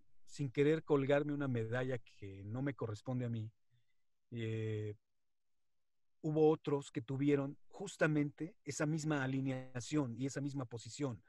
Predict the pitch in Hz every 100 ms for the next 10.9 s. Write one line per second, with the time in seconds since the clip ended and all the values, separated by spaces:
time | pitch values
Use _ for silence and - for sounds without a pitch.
0 | - - - 123 208 233 165 185 165 -
1 | 165 139 131 143 160 156 - 185 185 165
2 | 160 151 151 147 - 165 156 - 156 143
3 | 143 156 165 160 - - _ - - -
4 | 123 175 - 208 196 165 127 151 208 165
5 | 160 - 196 262 - 170 170 190 - -
6 | - _ 156 196 190 175 160 143 180 226
7 | 214 170 139 143 123 165 170 - 151 139
8 | 135 151 151 147 190 208 151 101 - -
9 | - 160 165 208 214 165 160 202 - -
10 | - - 180 190 180 - 156 156